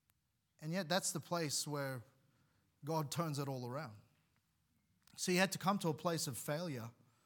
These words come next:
because he was self-confident. And, and yet at times he also brings us to these bitter places so that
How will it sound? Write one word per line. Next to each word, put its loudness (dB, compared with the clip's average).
because 2
he 4
was 6
self-confident. 2
And, 0
and -2
yet 0
at -4
times 2
he -2
also 0
brings 0
us 4
to -2
these 2
bitter 4
places 0
so 0
that -2